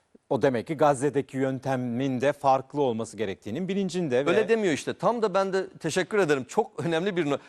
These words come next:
Speaker 2: bunu söylemiyor. Diyor ki bu, biz diyor burada, e, Felluce yöntemini önermiş İsraillilere.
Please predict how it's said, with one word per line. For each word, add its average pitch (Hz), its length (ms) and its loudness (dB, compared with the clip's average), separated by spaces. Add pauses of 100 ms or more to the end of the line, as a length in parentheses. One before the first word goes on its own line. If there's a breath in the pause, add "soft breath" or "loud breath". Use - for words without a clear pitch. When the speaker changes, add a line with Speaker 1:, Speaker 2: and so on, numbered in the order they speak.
(100)
Speaker 2:
bunu 240 240 2
söylemiyor. 151 580 2
Diyor 214 200 -2
ki 135 200 -6
bu, 196 280 -2
biz 196 220 -4
diyor 147 200 0
burada, 214 380 2 (320 soft breath)
e, 139 120 0
Felluce 185 440 2
yöntemini 135 680 0 (120)
önermiş 143 580 0
İsraillilere. 95 720 -2